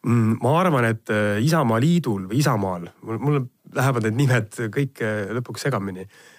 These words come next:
Et, äh, nüüd sõltub, et nad on natukene parandanud oma reitingut. Äh, neil on palju raha praegu panna, ma vaatan, meedias käib igal pool reklaam, et nad tõmbavad võib-olla üle künnise. Ja nii ongi, et viis-kuus erakonda.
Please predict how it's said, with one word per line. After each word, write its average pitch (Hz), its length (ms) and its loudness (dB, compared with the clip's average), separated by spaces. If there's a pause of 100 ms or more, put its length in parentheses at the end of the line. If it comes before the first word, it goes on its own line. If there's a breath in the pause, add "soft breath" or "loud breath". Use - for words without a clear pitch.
(200 loud breath)
Et, 110 400 -2
äh, 104 680 0 (100)
nüüd 139 160 -2
sõltub, 165 380 0
et 98 140 -4
nad 117 100 -2
on 110 100 0
natukene 120 480 0
parandanud 120 320 0
oma 104 140 -2
reitingut. 107 480 -2 (160)
Äh, 92 420 -10
neil 139 160 2
on 117 100 2
palju 147 220 2
raha 151 340 2
praegu 101 320 -2
panna, 104 320 0
ma 98 200 -4
vaatan, 101 180 -4
meedias 101 720 -4
käib 104 260 -4
igal 113 200 -2
pool 104 180 -6
reklaam, 104 460 -2
et 92 120 -16
nad 98 160 -16
tõmbavad 110 380 0
võib-olla 110 320 -2
üle 127 220 2
künnise. 117 480 0 (800 loud breath)
Ja 110 60 -6
nii 147 120 4
ongi, 110 260 0 (180)
et 113 280 -8
viis-kuus 139 720 -2
erakonda. 92 460 -6